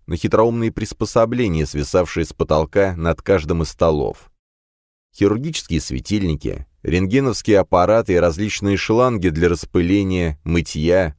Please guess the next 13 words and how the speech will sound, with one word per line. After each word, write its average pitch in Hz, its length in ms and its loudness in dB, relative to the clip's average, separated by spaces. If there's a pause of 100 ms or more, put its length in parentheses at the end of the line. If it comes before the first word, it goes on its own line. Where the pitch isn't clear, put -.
откачки - 520 0
воздуха 104 540 0
и 98 40 4
других 113 400 0
адских 113 380 0
манипуляций 104 720 2
над 95 180 -2
телами, 104 520 2
которые 101 440 2
проводились 87 600 0
здесь 80 460 -2
на 85 120 -2
столах. 78 720 -2